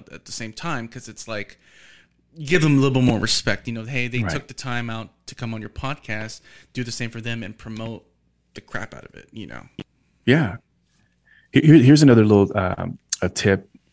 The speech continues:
Speaker 2: Ulysses, is, you know, find out, 'cause you're promoting the big episode, but also find out specific timestamps of the episode that really resonate with you. So if you listen to it and be like, "Yo, Ozil really said something dope here. Like, this was a great thing, you know, that he said. I really like, this is quotable."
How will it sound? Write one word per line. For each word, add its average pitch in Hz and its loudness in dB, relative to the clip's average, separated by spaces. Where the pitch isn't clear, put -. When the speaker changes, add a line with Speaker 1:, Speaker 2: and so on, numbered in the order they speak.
Speaker 2:
Ulysses, 104 4
is, 95 0
you 123 0
know, 92 0
find 120 2
out, 101 2
'cause 101 -2
you're 101 -2
promoting 113 2
the 117 2
big 104 2
episode, 98 -4
but 113 0
also 147 -4
find 139 0
out 123 -4
specific - -4
timestamps 107 -4
of 95 -4
the 98 0
episode 92 0
that 87 0
really 95 0
resonate 90 0
with - -8
you. - -10
So - -2
if 110 0
you 110 4
listen 127 4
to 113 0
it 107 2
and 101 0
be 95 0
like, 82 -4
"Yo, 104 2
Ozil 113 2
really 110 2
said 104 0
something 95 0
dope 92 2
here. 95 0
Like, 80 -2
this 110 -4
was 98 -4
a 82 -6
great 92 -2
thing, 92 -2
you 90 -2
know, 85 -2
that 82 -6
he 92 -6
said. 82 -4
I 78 -8
really 98 -6
like, 92 -4
this - -4
is - -8
quotable." - -6